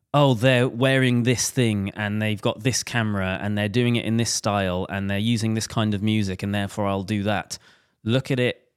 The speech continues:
learn how to make good video, learn how to make film, tell your story, tell the stuff that you wanna tell. Don't go, "Bikepacking,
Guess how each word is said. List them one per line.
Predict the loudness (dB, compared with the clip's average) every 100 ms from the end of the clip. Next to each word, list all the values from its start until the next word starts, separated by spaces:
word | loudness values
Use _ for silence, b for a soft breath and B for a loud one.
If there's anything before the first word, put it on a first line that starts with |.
| _
learn | 0 4 4 2
how | 0 -2
to | 0
make | 0 0 -4 -12 _ _ _ _ -4
good | -2 0
video, | 0 0 0 0
learn | 2 2 2
how | 0
to | 0
make | -2 -4
film, | -4 -2 -2 -4 b b b -8
tell | 0 0 0 -4 -4
your | 0 2 0
story, | -2 -2 -2 -2 -4 -6 -10 -18 _ -8
tell | -2 -2 -2
the | -4
stuff | -2 -2 -4
that | -6
you | 0 2
wanna | 2 0
tell. | 0 0 2
Don't | 2 2
go, | 2 2 0 b b _ _
"Bikepacking, | -2 -2 0 0 2 2 2